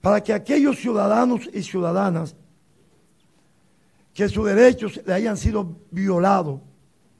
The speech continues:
pisoteados, tengan dónde acudir.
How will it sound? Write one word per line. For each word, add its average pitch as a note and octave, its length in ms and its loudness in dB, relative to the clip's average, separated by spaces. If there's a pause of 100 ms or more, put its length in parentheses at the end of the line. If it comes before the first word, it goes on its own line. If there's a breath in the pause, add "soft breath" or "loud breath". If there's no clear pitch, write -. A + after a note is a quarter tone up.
(520)
pisoteados, E3+ 760 -2 (2500)
tengan B3+ 640 4 (260)
dónde A#3 560 2
acudir. F#3+ 760 -4